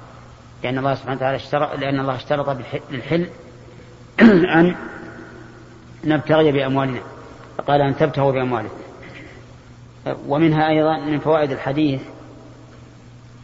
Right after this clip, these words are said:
حال الصحابة رضي الله عنهم وما هم عليه من الفقر وشرف العيش، ومع ذلك هم صابرون محتسبون. هذا الرجل ما يملك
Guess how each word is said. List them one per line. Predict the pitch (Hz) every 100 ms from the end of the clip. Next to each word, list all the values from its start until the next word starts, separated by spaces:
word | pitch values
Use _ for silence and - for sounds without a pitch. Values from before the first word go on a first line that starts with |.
| - - - -
حال | - 151 151
الصحابة | - - - 139 131
رضي | 131 127
الله | 120 117 110
عنهم | 135 131 120
وما | 123 139
هم | 127 120
عليه | 123 143 131 - - - - - - - - - -
من | 127
الفقر | 127 147 143 135 135 - - - - - - - - -
وشرف | 117 113 135 131 120
العيش، | 120 143 135 - - - - - - - - - 180 185 165
ومع | 127 139 139
ذلك | 143 143 139
هم | 127 131
صابرون | - 127 123 135 135 127
محتسبون. | 110 117 117 117 104 - - - - - - - - -
هذا | - 165 160
الرجل | 151 175 170
ما | 147 170 185
يملك | 180 180 170